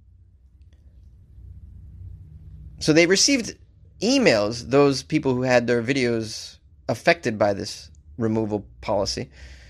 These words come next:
and the emails from YouTube stated that the videos of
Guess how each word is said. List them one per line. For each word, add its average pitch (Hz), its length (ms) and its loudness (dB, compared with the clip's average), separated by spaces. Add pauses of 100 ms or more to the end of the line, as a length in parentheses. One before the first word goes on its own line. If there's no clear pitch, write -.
(320)
and 120 180 4
the 139 180 4
emails 190 360 6
from 123 180 0
YouTube 135 360 -4
stated 135 400 2
that 123 140 -4
the 123 60 -2
videos 151 520 2
of 120 200 -4